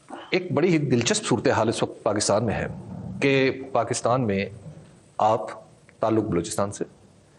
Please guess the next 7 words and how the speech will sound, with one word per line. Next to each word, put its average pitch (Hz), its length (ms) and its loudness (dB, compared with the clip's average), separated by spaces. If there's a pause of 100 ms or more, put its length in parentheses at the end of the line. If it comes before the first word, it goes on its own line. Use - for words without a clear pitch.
(560)
चीफ 160 200 2
जस्टिस 127 320 0
ऑफ 120 140 -4
पाकिस्तान 107 400 -2
ताल्लुक 104 320 0
बलूचिस्तान - 480 -4
से, - 160 -8